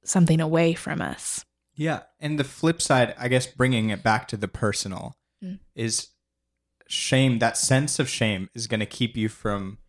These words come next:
Speaker 2: changing who you are or your identity.
Speaker 1: Yeah.
Speaker 2: So when we're talking about the kind of person we wanna be with the boundaries we want to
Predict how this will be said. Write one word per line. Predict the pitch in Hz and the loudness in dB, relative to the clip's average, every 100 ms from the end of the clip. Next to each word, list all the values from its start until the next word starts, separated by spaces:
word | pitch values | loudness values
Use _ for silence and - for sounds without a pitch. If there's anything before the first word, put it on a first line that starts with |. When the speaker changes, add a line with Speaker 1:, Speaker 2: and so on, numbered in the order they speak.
| _ _ | _ _
Speaker 2:
changing | - 123 120 110 101 | -4 -2 0 -4 -4
who | - 117 | 2 2
you | 104 95 95 | 2 0 -2
are | 95 90 95 - | -2 -4 -8 -8
or | 107 95 | -6 -4
your | 95 92 | -4 -6
identity. | 95 - - - _ _ - | -8 -10 -16 -20 _ _ -8
Speaker 1:
Yeah. | 208 196 _ _ | -6 -6 _ _
Speaker 2:
So | - 113 101 95 92 - _ _ _ - | -6 0 2 2 -4 -10 _ _ _ -10
when | 113 | -2
we're | 113 | -2
talking | 107 123 120 110 | 2 0 0 -2
about | 101 95 - _ - | 0 -2 -4 _ -16
the | 120 | -8
kind | 131 113 | -4 -2
of | 101 | -2
person | 113 - 104 | -2 -2 -2
we | 98 | 0
wanna | 101 107 104 | 2 2 0
be | 101 92 | -4 -6
with | 95 - | -8 -8
the | 98 | -10
boundaries | 98 101 101 98 98 | -4 -4 -2 -6 -6
we | 95 | -8
want | 95 | -10
to | - | -12